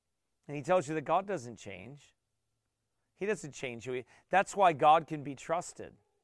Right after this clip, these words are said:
What can't be trusted is your feelings. They can never be trusted. But God can always be trusted because he doesn't change. Amen?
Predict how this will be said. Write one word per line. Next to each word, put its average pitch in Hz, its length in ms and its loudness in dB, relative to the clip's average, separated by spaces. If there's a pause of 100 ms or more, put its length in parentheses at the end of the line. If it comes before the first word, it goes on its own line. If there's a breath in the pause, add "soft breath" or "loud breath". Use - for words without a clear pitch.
(840)
What 160 200 -2
can't 196 280 -2
be 185 100 -2
trusted 135 460 -2
is 127 120 -6
your 131 120 -4
feelings. - 680 -6 (1300)
They 139 120 0
can 160 260 -4
never 165 260 0
be 110 160 -8
trusted. - 480 -14 (800)
But 156 160 -2 (920)
God 160 300 8
can 135 180 -6
always 147 480 0
be 101 140 -10
trusted - 500 -14 (1800)
because 147 300 -2
he 156 120 -6
doesn't 127 400 0
change. - 640 -14 (1500)
Amen? 123 380 -4